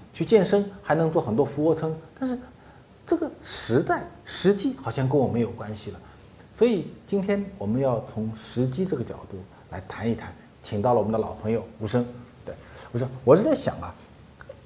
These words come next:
我的那个七零后那个同学跟你差不多年纪是吧？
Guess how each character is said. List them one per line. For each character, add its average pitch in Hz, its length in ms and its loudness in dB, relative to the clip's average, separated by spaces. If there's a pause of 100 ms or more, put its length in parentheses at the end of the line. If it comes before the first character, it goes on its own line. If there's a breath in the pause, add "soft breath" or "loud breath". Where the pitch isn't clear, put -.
(140)
我 120 140 6
的 156 100 4
那 220 100 6
个 190 80 4
七 - 320 2
零 165 180 6
后 113 200 2
那 104 100 2
个 101 100 0
同 - 240 -4
学 - 180 -4 (200)
跟 107 100 -2
你 92 40 -4
差 95 160 -8
不 90 100 -10
多 90 80 -8
年 85 220 -8
纪 - 100 -14 (100)
是 - 80 -12
吧？ 87 200 -12